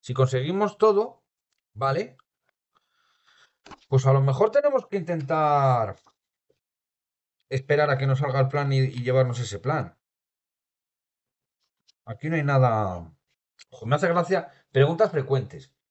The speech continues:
Pues si sabes que son preguntas frecuentes, ¿por qué no lo incluyes en las instrucciones? No sé, pregunto, ¿eh? Así desde, desde la ignorancia. Pero bueno,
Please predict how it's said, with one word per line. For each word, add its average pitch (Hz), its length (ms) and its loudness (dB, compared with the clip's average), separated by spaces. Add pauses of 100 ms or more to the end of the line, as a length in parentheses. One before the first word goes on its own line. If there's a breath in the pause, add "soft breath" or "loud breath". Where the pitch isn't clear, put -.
(180)
Pues 110 140 -10
si 120 80 -10
sabes 180 240 0
que 202 100 -6
son 165 160 -4
preguntas 156 360 0
frecuentes, 180 360 -4
¿por 147 140 -8
qué 160 80 -4
no 160 80 -6
lo 160 80 -4
incluyes 151 300 -2
en 147 60 -2
las 139 240 -2
instrucciones? 107 600 -10
No 131 120 -4
sé, - 180 -14
pregunto, 131 480 0
¿eh? - 180 -6 (320)
Así 185 300 -8
desde, 139 680 0
desde 139 240 0
la 139 100 2
ignorancia. 139 640 0 (920)
Pero 147 160 4
bueno, 175 380 0